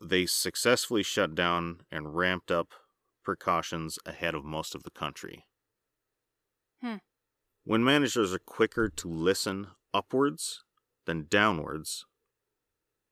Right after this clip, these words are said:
Speaker 1: they're more likely to create a challenger.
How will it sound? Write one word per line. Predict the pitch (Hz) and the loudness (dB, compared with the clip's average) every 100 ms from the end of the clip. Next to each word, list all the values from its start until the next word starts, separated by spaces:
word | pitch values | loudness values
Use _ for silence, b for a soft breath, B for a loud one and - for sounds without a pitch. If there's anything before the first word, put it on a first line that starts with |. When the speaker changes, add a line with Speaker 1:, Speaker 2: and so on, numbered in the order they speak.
| _ _ _ _ - | _ _ _ _ -2
Speaker 1:
they're | 98 92 | 2 4
more | 92 101 | 4 4
likely | 92 92 - 87 | 4 4 2 -2
to | 82 | -2
create | - 90 85 80 | -6 -4 -2 -2
a | - | -8
challenger. | - 78 73 60 - - - | -10 -10 -10 -12 -14 -16 -18